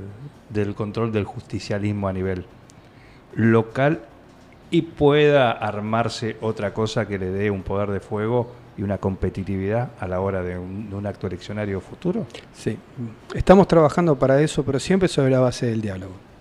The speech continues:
Speaker 2: Del diálogo,
Speaker 1: No, no, está bien,
Speaker 2: de
Speaker 1: no,
Speaker 2: la,
Speaker 1: no, no,
Speaker 2: de la,
Speaker 1: sí.
Speaker 2: de la participación y de la inclusión, como dice Massa.
Speaker 1: Ujú.
Speaker 2: Nosotros también creo que merecemos una oportunidad igual que Massa.
Speaker 1: Ujú.
Speaker 2: Porque vos, te agradezco el te-, la palabra coherencia.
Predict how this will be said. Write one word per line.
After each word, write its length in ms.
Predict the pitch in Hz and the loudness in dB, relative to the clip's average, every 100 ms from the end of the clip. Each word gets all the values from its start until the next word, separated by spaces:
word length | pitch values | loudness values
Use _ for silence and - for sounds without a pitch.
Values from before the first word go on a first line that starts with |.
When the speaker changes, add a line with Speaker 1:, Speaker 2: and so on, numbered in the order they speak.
| - - | -18 -10
Speaker 2:
Del 120 | 107 | 2
diálogo, 320 | 131 185 254 320 | 6 8 8 6
Speaker 1:
No, 60 | 294 | 4
no, 40 | |
está 160 | 226 220 | 2 4
bien, 100 | 196 | 8
Speaker 2:
de 40 | |
Speaker 1:
no, 80 | 135 | 8
Speaker 2:
la, 80 | 135 | 8
Speaker 1:
no, 80 | 107 | 6
no, 60 | |
Speaker 2:
de 80 | 135 | 8
la, 100 | 147 | 8
Speaker 1:
sí. 60 | 135 | 6
Speaker 2:
de 100 | 127 | 4
la 140 | 131 | 4
participación 800 | 127 135 131 - 120 131 - 202 214 | 4 2 0 -4 -2 0 6 6 8
y 60 | |
de 100 | 139 | 6
la 80 | 147 | 6
inclusión, 720 | 151 143 151 147 - 190 202 196 | 4 4 0 2 6 8 8 2
como 240 | 135 123 | 0 2
dice 240 | 123 123 | 2 2
Massa. 360 | 113 107 - 107 - | -2 -2 -6 -10 -6
Speaker 1:
Ujú. 80 | 160 | -2
Speaker 2:
Nosotros 300 | 127 185 170 | 6 6 8
también 340 | 156 156 165 | 6 8 6
creo 220 | 151 143 131 | 8 6 6
que 80 | |
merecemos 500 | 120 113 104 113 110 | 4 2 0 -2 -2
una 120 | 117 107 | -4 -4
oportunidad 500 | 104 - 110 110 107 | -6 -6 -4 -2 -4
igual 180 | 104 | -6
que 80 | 101 | -8
Massa. 300 | 98 90 - - - | -10 -12 -16 -20 -16
Speaker 1:
Ujú. 260 | 175 110 175 - | -10 -8 -8 -6
Speaker 2:
Porque 260 | - 135 131 | -4 -2 0
vos, 180 | 123 135 - | 2 0 -2
te 80 | - | 2
agradezco 320 | 131 156 170 | 6 8 8
el 60 | 156 | 4
te-, 160 | 151 | 2
la 100 | 135 | 0
palabra 320 | 123 151 165 135 | 2 4 6 6
coherencia. 600 | 135 127 107 98 - | 4 4 2 -2 -8